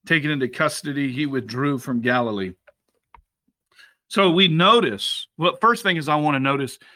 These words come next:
is that if you want to be successful against the devil, act like Jesus. In every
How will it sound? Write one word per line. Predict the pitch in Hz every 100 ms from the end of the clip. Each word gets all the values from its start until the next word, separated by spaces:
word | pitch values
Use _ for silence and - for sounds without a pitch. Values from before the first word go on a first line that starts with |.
| _ _ _
is | 160 143
that | 143 139
if | 175 143 160
you | 226
want | 220 202
to |
be | 160 165
successful | - 143 - 185 170 - 143
against | 139 143 160 -
the | 123
devil, | 123 147 147 120 107 101 _ _ _ _ _ _ -
act | 156 127
like | 139 135 117
Jesus. | 117 123 98 - 80 - - _ _ _ _ _ _ _ _ _ _ _ _
In | 156 156
every | 165 202 202 214 220 214 208